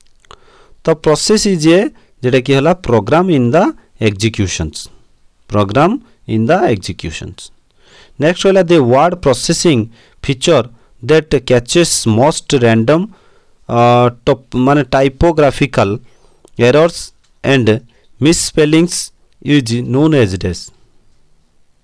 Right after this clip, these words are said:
ତ ତାକୁ ଆମେ କ'ଣ କହିବା? ଯେଟା କି ହେଉଛି ସ୍ପେଲ୍ ଆଣ୍ଡ ଚେ-, ମାନେ ସ୍ପେଲ୍ ଚେକର। ଓକେ, ତାପରେ ନେକ୍ସଟ ହେଲା what is the,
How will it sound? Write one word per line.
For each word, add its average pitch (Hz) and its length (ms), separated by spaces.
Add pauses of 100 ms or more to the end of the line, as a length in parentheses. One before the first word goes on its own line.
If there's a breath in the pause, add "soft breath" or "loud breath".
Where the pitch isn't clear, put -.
(2500)
ତ 139 80
ତାକୁ 139 240
ଆମେ 151 160
କ'ଣ 170 160
କହିବା? 185 300 (420 soft breath)
ଯେଟା 123 200
କି 123 120
ହେଉଛି 143 200
ସ୍ପେଲ୍ 185 460
ଆଣ୍ଡ 165 140
ଚେ-, 139 400
ମାନେ 147 160
ସ୍ପେଲ୍ 165 320
ଚେକର। 143 380 (300)
ଓକେ, 170 160 (640 soft breath)
ତାପରେ 170 280
ନେକ୍ସଟ 180 280
ହେଲା 180 200
what 156 320
is 190 100
the, 185 160